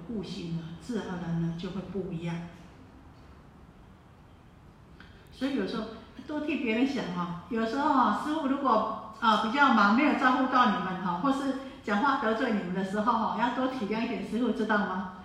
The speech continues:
好，不要呢，就要，就，就要姓张的哈。<laughs> 哎，要互相啊，互相要同理心，互相体会一下啊。事实上啊，这个依据啊，这个，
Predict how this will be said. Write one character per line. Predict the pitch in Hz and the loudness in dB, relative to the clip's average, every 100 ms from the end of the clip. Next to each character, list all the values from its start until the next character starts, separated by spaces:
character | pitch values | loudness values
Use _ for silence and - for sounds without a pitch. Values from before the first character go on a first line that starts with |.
| - - | -18 -6
好， | 214 - | -2 0
不 | 226 | 2
要 | 254 | 2
呢， | 220 214 | 2 0
就 | 208 254 | -2 -2
要， | 240 214 - - | -2 -4 -8 -12
就， | - 240 - | -8 -6 -4
就 | 247 | -2
要 | 240 | 0
姓 | 247 254 220 | 0 0 0
张 | - 208 208 | 2 2 2
的 | 196 - | -2 -4
哈。 | 180 180 170 - | -4 -4 -4 -4
<laughs> | - 247 - - 247 254 - - - - - - - 349 320 - | -4 -4 -2 2 4 4 0 -2 -8 -10 -12 -14 -12 -10 -8 -8
哎， | 190 - - | -8 -10 -6
要 | 240 247 269 - | -4 -2 -4 -2
互 | 370 285 | 0 2
相 | 277 269 269 - | 6 6 6 4
啊， | 226 208 | 0 0
互 | 277 | 2
相 | 247 240 233 | 2 2 2
要 | 233 | 4
同 | 208 240 302 | 6 6 8
理 | 208 | 6
心， | 170 - 226 - | 2 0 -2 0
互 | 285 | 0
相 | - 240 254 | 0 0 0
体 | - - | -2 -2
会 | 226 202 190 | -2 -2 -2
一 | |
下 | 190 208 190 - - - | -4 -4 -6 -10 -14 -8
啊。 | 185 - - - - - - - - - - - - - - - - - | -4 -4 -8 -14 -18 -20 -20 -20 -20 -20 -20 -20 -20 -20 -20 -20 -20 -20
事 | - 294 | -10 0
实 | 262 | 2
上 | 285 226 | 4 4
啊， | 208 160 226 | 4 0 -2
这 | |
个 | 226 196 185 185 185 - | -4 -4 -6 -8 -10 -4
依 | 262 262 | -2 0
据 | 269 247 | 0 -2
啊， | 190 - - - - - - | -2 -6 -12 -18 -20 -20 -8
这 | 240 | -6
个， | 214 - - - | -4 -6 -8 -12